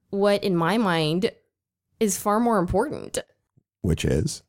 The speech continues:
Speaker 1: Well, the ethical side of things.
Speaker 2: Okay.
Speaker 1: You know, you can get away,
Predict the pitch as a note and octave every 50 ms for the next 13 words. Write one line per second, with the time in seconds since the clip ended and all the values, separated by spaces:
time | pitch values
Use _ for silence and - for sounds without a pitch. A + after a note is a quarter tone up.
0 | _ - - _ _ _ - B3+ B3+ C4 - - A#3 - C#4 - G#3 G3 - E3+
1 | C#3+ F#2 - - - - - - - D3+ F#3+ - - G2 - - - - F2+ -
2 | - _ _ _ - A#3+ A3+ G#3+ G3 F#3+ - - - - - A#3 A3+ - E4+ F#4
3 | G4+ A#4 A#4+ G#4+ C#4 E3 E3 F3+ F3+ F3+ F3 E3 D#3+ C#3